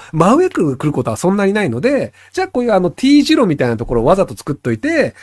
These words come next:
で、そのT字路で曲がって、で、曲がったところから上からそのなんかあの、ロケット弾撃つとか、その、あの、火炎放射器じゃない、なんだっけ、あの、モトロフか、あの、あの、その、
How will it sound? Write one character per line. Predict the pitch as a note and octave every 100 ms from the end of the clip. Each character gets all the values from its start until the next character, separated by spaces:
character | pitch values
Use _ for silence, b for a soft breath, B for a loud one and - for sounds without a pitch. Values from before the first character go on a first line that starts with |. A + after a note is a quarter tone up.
| B B
で、 | C4+
そ | C4+
の | C4+
T | - C4 C#4+
字 | C#4+ C#4+
路 | B3
で | A#3
曲 | E3+ F3+
が | G#3+
っ | A3 _
て、 | E4 D#4 C3 b b
で、 | C4 C#4
曲 | G#3
が | A#3+
っ | D4
た | D4+
と | D4+
こ | E4
ろ |
か | D#4
ら | E4+
上 | F#3 F#3+
か | F#3+
ら | F3
そ | F3+
の | E3+
な | E3+
ん |
か | C3+
あ | A#2+
の、 | B2+
ロ | C3
ケ | E3+
ッ |
ト | -
弾 | D#3 A#2
撃 | A#2+
つ |
と | -
か、 | A2 D4 G#3 G#2+ B B
そ | - F3
の、 | D3+ C3
あ | C#3
の、 | C3 B2+ B2 C3+ - C#3
火 | - D#3+
炎 | D#3+ D#3
放 |
射 | D3+
器 | C#3
じ | A2+
ゃ |
な | A#2
い、 | A#2
な | A#2+
ん |
だ | A2
っ |
け、 | G2 A2+
あ |
の、 | A2+ A#2+
モ | B2+ C3+
ト | D3
ロ | C#3+
フ | B2
か、 | C3 C3+
あ | A#2
の、 | C3 C3
あ | C3
の、 | B2 A2+
そ | C3+
の、 | A#2+ A2+